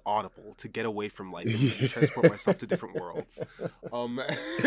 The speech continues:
Speaker 1: <laughs> uh, not sponsored, obviously, but no, I think, I think recently, uh, uh, the, I guess, advent of, uh, these incessant ads, especially in, like, mobile games and
Speaker 2: Oh, yeah.
Speaker 1: YouTube,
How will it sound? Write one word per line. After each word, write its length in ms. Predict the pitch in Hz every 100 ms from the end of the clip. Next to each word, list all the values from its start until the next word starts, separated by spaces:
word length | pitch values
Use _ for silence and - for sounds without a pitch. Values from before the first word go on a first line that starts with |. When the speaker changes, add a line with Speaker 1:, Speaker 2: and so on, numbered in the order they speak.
| 220
Speaker 1:
<laughs> 680 | 214 - 233 175 - 226 -
uh, 200 | 156 147
not 260 | 143 220 -
sponsored, 560 | - 139 123 120 113
obviously, 600 | 104 110 104 98 - 104 98 - - - -
but 260 | 135 156 127
no, 180 | 139 131
I 100 | 135
think, 280 | - 214 -
I 120 | 127 127
think 340 | - 190 - 101
recently, 640 | 113 117 - 113 110 107 _ _ _ _ -
uh, 300 | 110 107 107 - _ _ -
uh, 40 | 117 104
the, 360 | 110 113 107 104
I 100 | 101
guess, 340 | 101 95 - -
advent 680 | 107 113 113 95 101 95 - -
of, 300 | 104 98 90 87
uh, 340 | 90 87 82 - _
these 300 | 101 104 104
incessant 520 | - 107 - 110 - -
ads, 360 | 104 101 95 -
especially 360 | - 127 -
in, 80 | 120
like, 160 | 107 101
mobile 380 | 92 101 104 101
games 480 | 107 101 104 101
and 180 | 98 95 -
Speaker 2:
Oh, 120 | 69
yeah. 160 | 55 50 -
Speaker 1:
YouTube, 520 | 101 107 - 110 104